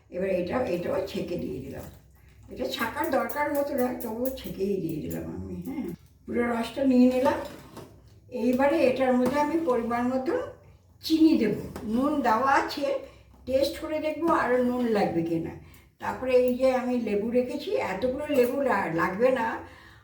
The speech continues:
লেবুর সাইজ বড় আছে, তাই জন্য আমি দুটো লেবু কেটে এটা দিয়ে চেপে রসটা দেবো। আগে চিনিটা দিয়ে নিই। আমার মিক্সড ফ্রুট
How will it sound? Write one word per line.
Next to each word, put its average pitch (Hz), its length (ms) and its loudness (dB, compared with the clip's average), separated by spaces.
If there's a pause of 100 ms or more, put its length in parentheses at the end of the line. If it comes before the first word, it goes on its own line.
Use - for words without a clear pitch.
(340)
লেবুর 220 240 0 (100)
সাইজ 214 240 0 (160)
বড় 202 180 4 (180)
আছে, 170 220 -6 (640)
তাই 185 180 -6
জন্য 254 220 2
আমি 226 120 -2 (100)
দুটো 214 180 0 (140)
লেবু 226 160 0 (100)
কেটে 233 300 0 (580)
এটা 226 240 -4
দিয়ে 254 160 4 (400)
চেপে 214 300 0 (220)
রসটা 170 400 -6
দেবো। 139 220 -4 (640)
আগে 196 160 -2 (100)
চিনিটা 247 360 4 (100)
দিয়ে 151 240 -6
নিই। - 140 -10 (920)
আমার 202 200 -2 (120)
মিক্সড 247 380 0
ফ্রুট 254 240 2